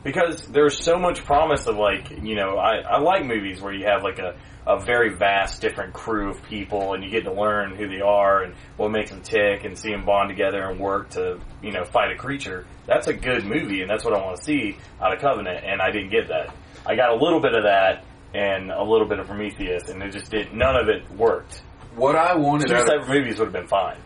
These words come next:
Speaker 2: What I wanted out of a Prometheus sequel was what they set up at the end of Prometheus, which was Elizabeth Shaw and David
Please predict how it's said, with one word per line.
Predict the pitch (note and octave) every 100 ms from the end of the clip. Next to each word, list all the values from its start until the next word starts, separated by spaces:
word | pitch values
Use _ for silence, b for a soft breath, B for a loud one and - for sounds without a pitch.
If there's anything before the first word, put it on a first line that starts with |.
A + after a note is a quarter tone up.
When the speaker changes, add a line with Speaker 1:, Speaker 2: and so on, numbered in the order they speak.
| C3+
Speaker 2:
What | C3+ D#3+
I | E3
wanted | D#3 D#3 C3
out | B2
of | A2
a | G#2+
Prometheus | G#2+ A2 G#2+ F#2+ G2 F2+
sequel | G#2 F#2 F2 F2
was | F2+ G2+ G2
what | F#2 A#2 -
they | A2 G2
set | - G#2
up | G2 -
at | -
the | F#2+
end | G#2
of | G2+
Prometheus, | F#2 F#2 F2+ F2 F2+ F2 -
which | F#2+ F2+
was | F#2+ F#2
Elizabeth | F2+ G2+ C3 C#3 -
Shaw | G#2+ G2+ A2
and | A2
David | F#2+ F2 E2+